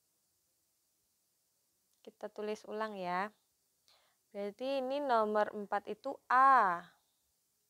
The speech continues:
Oke, kemudian nomor lima baru C.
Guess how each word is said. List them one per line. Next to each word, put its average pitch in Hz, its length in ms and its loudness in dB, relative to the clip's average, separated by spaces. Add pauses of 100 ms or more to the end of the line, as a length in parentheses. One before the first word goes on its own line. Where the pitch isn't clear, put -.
(2500)
Oke, 214 480 -4
kemudian 202 800 -6
nomor 185 320 -4
lima 175 320 -8
baru 196 400 -4 (720)
C. - 160 -8